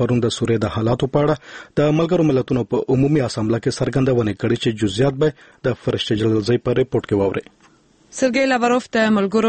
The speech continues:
Speaker 2: ملتونو عمومي اسامبلې ته وویل چې په سوریه کې د روان تشدد د پای ته رسولو لپاره باید هر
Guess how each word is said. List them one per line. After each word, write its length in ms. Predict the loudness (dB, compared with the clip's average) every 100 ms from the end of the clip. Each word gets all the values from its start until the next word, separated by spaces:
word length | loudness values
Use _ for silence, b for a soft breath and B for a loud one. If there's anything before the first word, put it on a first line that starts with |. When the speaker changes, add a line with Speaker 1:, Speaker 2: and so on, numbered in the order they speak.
| 2
Speaker 2:
ملتونو 360 | 0 0 0 2
عمومي 280 | 2 2 2
اسامبلې 420 | 0 0 0 0 2
ته 60 | 2
وویل 200 | 2 0
چې 220 | 0 0
په 140 | 0 0
سوریه 280 | 0 0 0
کې 80 | 0
د 80 | 0
روان 240 | 0 0 0
تشدد 340 | -2 0 -4 -4
د 80 | -4
پای 80 | -2 -2
ته 40 | -2
رسولو 340 | 0 2 2
لپاره 240 | 0 -2 0
باید 180 | -2 -2
هر 120 | -4